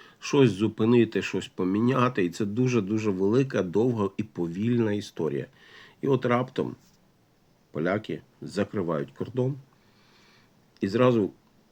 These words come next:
у китайців істерика. І вони починають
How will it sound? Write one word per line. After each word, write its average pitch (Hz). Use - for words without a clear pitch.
у 98
китайців 92
істерика. 71
І -
вони 98
починають 123